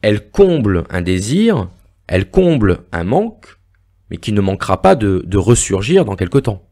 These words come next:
Donc le bonheur, c'est pas obtenir quelque chose qu'on désire. Le bonheur, c'est ne plus dépendre de ses désirs.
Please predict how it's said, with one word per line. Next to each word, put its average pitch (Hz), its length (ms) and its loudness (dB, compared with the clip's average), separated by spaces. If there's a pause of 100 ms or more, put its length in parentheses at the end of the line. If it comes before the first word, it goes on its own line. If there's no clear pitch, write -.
(760)
Donc 123 180 6
le 151 100 10
bonheur, 175 340 8
c'est - 160 2
pas 190 340 4
obtenir 151 480 0
quelque 120 220 -2
chose 147 260 -6
qu'on 104 140 -8
désire. 92 480 -4 (1200)
Le 131 160 6
bonheur, 147 680 4 (800)
c'est 160 680 4 (200)
ne 120 140 6
plus 196 280 6
dépendre 143 540 4
de 98 100 -4
ses 104 160 -6
désirs. 85 540 -10